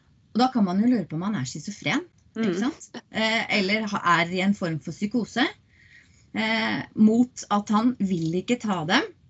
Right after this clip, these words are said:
Speaker 1: eh, og starter egentlig i bok en ved å velge seg inn i, eller ut av Smygard, som er, eh, huset til, eh, til denne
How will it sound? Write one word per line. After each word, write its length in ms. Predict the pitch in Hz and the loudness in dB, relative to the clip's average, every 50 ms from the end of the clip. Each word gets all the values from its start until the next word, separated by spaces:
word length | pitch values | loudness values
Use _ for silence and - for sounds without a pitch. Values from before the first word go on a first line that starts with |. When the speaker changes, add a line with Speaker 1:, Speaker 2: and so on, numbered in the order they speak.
| _ - | _ -10
Speaker 1:
eh, 480 | - 190 190 196 202 202 202 202 202 - | -8 -6 -4 -4 -2 0 0 0 0 0
og 100 | - 247 | -2 -4
starter 460 | - - - 294 254 180 151 - 269 | -4 -4 -4 -2 -2 -2 -2 -4 -4
egentlig 440 | 277 214 170 143 - 190 185 - 202 | -2 -2 -2 -2 -2 -4 -2 -2 -2
i 80 | 226 208 | -2 0
bok 260 | 196 196 208 202 - - | 0 -2 -2 -4 -4 -2
en 280 | 196 214 247 311 294 | 0 2 4 6 6
ved 140 | 233 208 208 | 6 4 2
å 100 | 226 214 | 0 0
velge 460 | 214 226 214 190 160 143 135 131 147 135 | 0 0 0 0 -2 -2 0 0 0 0
seg 400 | - - 180 202 226 247 233 - _ | 0 0 0 2 2 2 0 0 _
inn 360 | 170 160 156 170 185 196 208 - - - | -6 -4 -2 2 2 2 2 2 0 -6
i, 400 | 170 170 165 180 196 202 190 202 | -6 -4 -2 0 0 0 0 0
eller 220 | 180 175 196 208 - - | 0 2 2 0 0 0
ut 340 | - 190 214 247 269 - - - | 4 6 8 8 6 6 2 -4
av 260 | - 147 165 180 190 196 | -4 -2 -2 -2 -2 -6
Smygard, 520 | - - 208 190 151 139 147 165 202 240 - _ _ - _ _ _ | -6 -6 -6 -4 -4 -4 -2 -2 -4 -4 -6 _ _ -20 _ _ _
som 260 | - - 185 185 - | -16 -10 -10 -8 -6
er, 260 | - 165 143 147 151 156 | -4 -4 -2 -2 -4 -4
eh, 600 | 160 160 160 165 165 165 170 170 170 170 175 175 180 - | -6 -6 -6 -6 -6 -6 -8 -8 -8 -8 -8 -8 -8 -4
huset 400 | 170 139 131 - - - 175 175 | -4 -4 -4 -4 -6 -8 -10 -8
til, 360 | - - 160 147 151 156 156 156 | -8 -10 -10 -8 -8 -6 -6 -4
eh, 340 | 156 156 147 156 156 160 156 143 - _ _ _ _ _ | -4 -2 -2 -4 -4 -4 -6 -10 -12 _ _ _ _ _
til 160 | - 156 156 156 | -10 -8 -8 -6
denne 420 | 156 156 147 135 131 123 143 135 | -4 0 0 2 2 2 0 -2